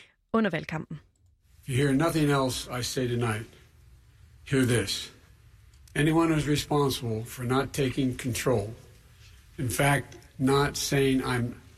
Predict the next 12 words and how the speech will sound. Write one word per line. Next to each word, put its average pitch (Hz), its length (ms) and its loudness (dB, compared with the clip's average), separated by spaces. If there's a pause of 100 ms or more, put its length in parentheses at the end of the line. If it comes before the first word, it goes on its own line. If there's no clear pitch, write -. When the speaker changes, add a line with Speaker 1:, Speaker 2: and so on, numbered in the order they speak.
(160)
Speaker 2:
I - 20 -8
take 147 320 -2
no 139 180 2
responsibility 127 840 0
initially." 110 460 -4 (760)
Anyone 165 320 4
who's 151 180 0
responsible 143 540 0
for 123 80 0
that 139 200 0
many 131 180 0
deaths 117 460 -4